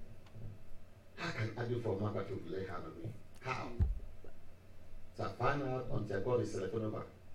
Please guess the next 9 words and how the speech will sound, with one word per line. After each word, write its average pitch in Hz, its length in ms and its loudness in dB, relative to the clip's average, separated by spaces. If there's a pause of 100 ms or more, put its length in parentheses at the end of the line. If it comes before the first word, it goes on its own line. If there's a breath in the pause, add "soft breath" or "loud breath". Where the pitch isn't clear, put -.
(640)
I - 100 -10
call 117 160 8
him, 107 280 6 (100)
say, 123 140 8
Sir, 113 300 6 (1700)
I'm 107 200 8
in 107 140 6
charge 131 340 4
of 101 220 4